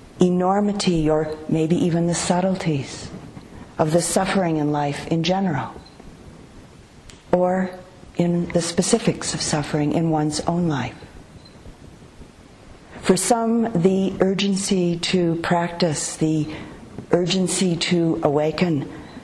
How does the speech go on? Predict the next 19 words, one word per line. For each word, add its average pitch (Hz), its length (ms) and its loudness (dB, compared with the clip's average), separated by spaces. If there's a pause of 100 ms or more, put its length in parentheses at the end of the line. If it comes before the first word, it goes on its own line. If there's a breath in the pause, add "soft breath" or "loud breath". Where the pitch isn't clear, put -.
(160 loud breath)
comes 170 420 0
from 165 340 0
what 175 380 0
might 190 440 0
be 180 420 2 (540 loud breath)
a 160 80 4
long 180 580 2 (160)
accustomed 185 800 0
or 143 360 0 (600)
possibly 165 800 2 (140)
a 151 60 4
new 180 280 4
sight 165 640 0 (720)
in 156 100 4
relationship 170 720 2
to 175 120 2
the 170 360 2
mental 170 540 2
pain 170 580 0